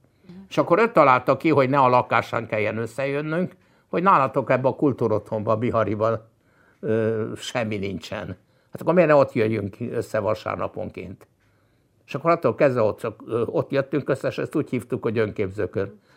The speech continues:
Speaker 2: Na most gondolja el, hogy a késő néptánc művészetnek a négy nagy bőlénye ott volt.
Speaker 1: Igen.
Speaker 2: A Szigeti, Györgyfalvai, Novák, Timár. A nép-,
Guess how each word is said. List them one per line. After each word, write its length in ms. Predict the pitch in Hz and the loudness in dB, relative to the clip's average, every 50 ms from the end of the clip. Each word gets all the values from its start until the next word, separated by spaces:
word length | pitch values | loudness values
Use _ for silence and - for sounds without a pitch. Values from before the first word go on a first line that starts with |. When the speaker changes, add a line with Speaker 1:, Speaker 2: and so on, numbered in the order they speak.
| _ _ - | _ _ -4
Speaker 2:
Na 80 | 135 | -4
most 180 | 135 147 139 156 | -2 -2 -2 -2
gondolja 440 | 185 320 311 233 156 139 135 131 127 | -2 0 0 2 4 6 6 8 8
el, 200 | 131 123 120 117 | 6 6 4 2
hogy 180 | 110 117 110 | 0 -2 -2
a 100 | 113 110 | -2 -2
késő 340 | - - 147 123 - - 117 | 0 0 0 0 0 -2 -4
néptánc 640 | 107 107 110 104 - - 107 107 107 92 - - - _ _ _ _ _ _ _ _ _ _ _ _ _ _ - | -4 -2 -4 -4 -4 -4 -4 -4 -4 -8 -12 -16 -20 _ _ _ _ _ _ _ _ _ _ _ _ _ _ -2
művészetnek 960 | - 123 135 131 117 123 117 - - 123 110 - - 110 107 104 - - - - | 2 4 4 4 4 2 0 0 0 0 0 0 -2 -2 -2 -2 -4 -6 -10 -6
a 140 | - - 113 117 113 - - - 123 - | -4 -2 -2 -2 -2 -4 -6 -10 -10 -6
négy 460 | 127 117 143 165 156 135 113 139 120 | -2 2 4 6 6 6 4 4 2
nagy 280 | 113 110 110 110 107 92 | 2 2 0 0 -2 -2
bőlénye 520 | 107 110 95 107 104 87 98 104 101 104 | -2 -2 -2 -2 -2 -4 -4 -4 -4 -4
ott 220 | 101 95 90 - - | -6 -6 -8 -10 -12
volt. 340 | - 92 82 - - - _ _ _ _ _ - | -12 -12 -12 -14 -16 -20 _ _ _ _ _ -20
Speaker 1:
Igen. 340 | 190 170 165 175 175 175 - _ _ _ _ _ _ | -20 -20 -20 -20 -20 -20 -20 _ _ _ _ _ _
Speaker 2:
A 80 | - - | -14 -8
Szigeti, 560 | - - 151 127 117 113 107 110 - 104 101 | -4 -2 0 0 2 0 0 -2 -4 -8 -4
Györgyfalvai, 840 | 113 120 117 110 113 113 - - 117 110 104 107 104 101 110 104 - - | -2 0 0 0 0 -4 -10 -10 -8 -8 -6 -6 -8 -8 -8 -10 -10 -8
Novák, 540 | - - 113 104 104 104 98 - - - _ _ _ | -6 -6 -4 -4 -6 -6 -8 -12 -16 -20 _ _ _
Timár. 540 | - 110 95 87 92 92 90 - - 92 - _ _ _ _ _ _ _ _ _ _ _ _ _ _ _ _ _ _ _ _ _ - | -10 -10 -8 -10 -12 -14 -14 -14 -16 -18 -20 _ _ _ _ _ _ _ _ _ _ _ _ _ _ _ _ _ _ _ _ _ -2
A 240 | 120 113 107 104 | 0 2 2 2
nép-, 500 | 127 131 113 135 156 151 151 - _ - | 0 0 2 4 4 4 2 -2 _ -18